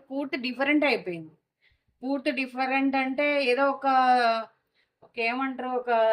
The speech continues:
సైకో లాగా, ఒక మెంటల్, ఒక మెంటల్ లాగా, అంటే లేడీస్ అవ్వచ్చు, జెంట్స్ అవ్వచ్చు. నేను నాకు వాడుకకి అలా వస్తుంది, నేను చెప్తున్నా అంతే. ఇప్పుడు ఒక సైకో, ఒక మెంటల్ గా అంటారు కదా, so అట్లా అన్నమాట.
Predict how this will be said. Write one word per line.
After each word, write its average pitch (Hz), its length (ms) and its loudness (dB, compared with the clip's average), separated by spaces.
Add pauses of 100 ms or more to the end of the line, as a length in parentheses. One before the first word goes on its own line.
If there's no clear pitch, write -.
(120)
సైకో 240 480 -2
లాగా, 247 340 2 (100)
ఒక 233 260 -4
మెంటల్, 240 500 -4 (480)
ఒక 190 160 -8
మెంటల్ 233 480 -2
లాగా, 247 240 0
అంటే 233 180 -4
లేడీస్ 247 380 -2
అవ్వచ్చు, 262 320 -6
జెంట్స్ 220 320 -4
అవ్వచ్చు. 220 440 -8 (640)
నేను 220 320 0
నాకు 226 260 -2
వాడుకకి 247 480 4
అలా 262 160 6 (180)
వస్తుంది, 262 520 0
నేను 220 160 0
చెప్తున్నా 208 500 -2
అంతే. 170 300 -4
ఇప్పుడు 170 240 -8 (320)
ఒక 254 240 2
సైకో, 269 480 4 (400)
ఒక 226 180 2
మెంటల్ 240 340 2
గా 254 160 6
అంటారు 220 300 2
కదా, 214 160 0
so 247 180 0
అట్లా 233 280 2
అన్నమాట. 190 380 -4